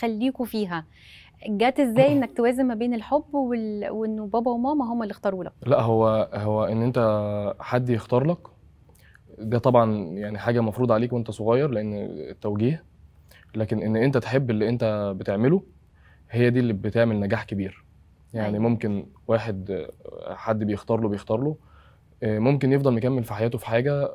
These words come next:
Speaker 2: بس هو مش بيحبها، بس هو خلاص هي اتفرضت عليه وهي دي حياته وخلاص.
Speaker 1: أيوة.
Speaker 2: لكن في شخص بيحب حاجة، هو حب حاجة خلاص عايز ينجح فيها، هنا هو بيعمل نجاح كبير. هنا هو
Speaker 1: آه.
Speaker 2: بيبدأ إن هو يبص للأهداف الكبيرة،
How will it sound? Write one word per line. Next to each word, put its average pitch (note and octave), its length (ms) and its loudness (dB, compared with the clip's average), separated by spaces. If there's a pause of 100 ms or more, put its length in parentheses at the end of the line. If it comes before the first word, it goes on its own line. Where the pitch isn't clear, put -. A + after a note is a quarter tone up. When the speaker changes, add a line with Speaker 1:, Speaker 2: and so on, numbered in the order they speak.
Speaker 2:
بس A2 320 -4
هو B2+ 200 6
مش B2 200 2
بيحبها، A2+ 460 0
بس B2 220 -2
هو B2+ 180 4
خلاص A#2 300 0
هي A2 80 0
اتفرضت A2+ 400 0
عليه A2+ 240 2
وهي A#2 200 2
دي A2+ 100 0
حياته A2+ 360 -2
وخلاص. C3 500 -2 (140)
Speaker 1:
أيوة. F#3 340 -12 (160)
Speaker 2:
لكن A2 260 0
في B2+ 420 4
شخص - 320 -2
بيحب A2+ 360 0
حاجة، C3 320 0 (100)
هو A#2 180 4
حب G#2+ 280 -2
حاجة A2+ 220 0
خلاص G#2+ 300 -2
عايز A2 220 0
ينجح A#2 260 0
فيها، C#3+ 300 -2 (440)
هنا C3 180 4
هو B2 180 6
بيعمل B2 260 2
نجاح G#2+ 240 -2
كبير. G2+ 360 -6 (380)
هنا A#2 200 2
هو A2+ 220 4
Speaker 1:
آه. A2 40 4
Speaker 2:
بيبدأ G#2+ 580 2
إن G#2+ 100 -4
هو A2+ 200 0
يبص A2+ 280 -4
للأهداف A2 340 -4
الكبيرة، B2+ 460 -2